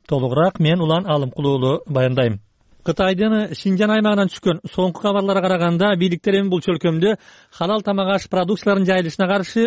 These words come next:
өнөктүк башташты. А мындай чара аймакта исламдын светти коомго киришине, экстремизмдин күчөшүнө бөгөт коюу деген жүйө менен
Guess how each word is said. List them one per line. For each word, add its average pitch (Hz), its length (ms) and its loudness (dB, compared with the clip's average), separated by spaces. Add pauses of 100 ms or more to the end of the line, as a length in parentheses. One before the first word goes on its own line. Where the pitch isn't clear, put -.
өнөктүк 190 400 0
башташты. 165 640 -4 (260)
А 151 140 -4
мындай 180 240 0
чара 185 240 0
аймакта 180 640 0
исламдын 196 440 0
светти 190 320 -2
коомго 190 380 0
киришине, 180 640 0 (140)
экстремизмдин 202 640 -2
күчөшүнө 226 460 0 (340)
бөгөт 180 400 0
коюу 214 180 0
деген 208 300 0 (160)
жүйө 175 320 2
менен 190 320 0